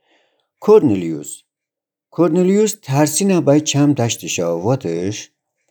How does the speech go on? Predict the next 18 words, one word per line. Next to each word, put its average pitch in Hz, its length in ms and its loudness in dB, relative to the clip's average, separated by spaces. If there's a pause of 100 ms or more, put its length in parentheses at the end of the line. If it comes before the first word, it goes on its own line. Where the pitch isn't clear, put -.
(240)
"بله 170 240 4
چمون 165 320 -2
سرور؟" 71 560 -6 (1080)
فرشته 190 500 2
واتش: 131 680 0 (440)
"اشت 175 280 0
دواین 123 680 4
و 160 80 4
صدقه 98 580 0
این 95 460 -2
هنته 160 380 0
یادگاری 120 840 2
خلای 156 480 2
شیوار 92 580 -2
خدا 151 400 -2
حضوری 113 480 0
رو 147 100 6
آرسته." 82 640 -4